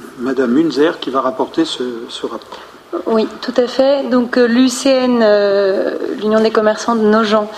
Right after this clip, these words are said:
Speaker 2: organise depuis quelques années maintenant la braderie, donc annuelle. Euh, cette année, elle aura lieu les vingt-cinq et vingt-six juin. Et il s'agit, euh, simplement d'approuver une convention entre l'association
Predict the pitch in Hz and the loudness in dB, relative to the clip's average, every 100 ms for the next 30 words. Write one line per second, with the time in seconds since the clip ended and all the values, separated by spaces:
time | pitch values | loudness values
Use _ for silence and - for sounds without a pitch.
0 | - - - 202 190 202 233 196 208 - | -10 -10 -2 -2 0 0 0 0 -4 -2
1 | 202 190 202 180 202 208 214 226 202 214 | -4 0 -2 2 2 4 4 2 2 2
2 | 226 214 190 185 180 196 214 214 214 285 | 2 2 0 -2 -2 0 0 0 2 2
3 | 311 240 220 214 233 262 311 330 311 - | 4 2 2 2 2 4 2 2 0 2
4 | 214 208 208 226 226 240 254 233 220 214 | 2 2 0 0 2 4 2 2 2 0
5 | 208 220 214 214 226 - 247 240 208 220 | 2 2 4 2 0 -2 -2 0 0 0
6 | 214 214 196 214 247 - - - - - | -2 -4 0 0 0 -4 -12 -12 -14 -6
7 | - 202 196 220 214 202 233 262 233 208 | 0 0 0 0 0 0 2 4 4 2
8 | 208 208 202 226 247 233 - 220 240 233 | 0 0 2 2 2 0 -2 2 2 2
9 | 233 220 214 - 262 277 233 208 202 196 | 2 2 0 -2 0 0 0 0 0 0
10 | 196 208 196 - 240 | -4 -2 -2 0 0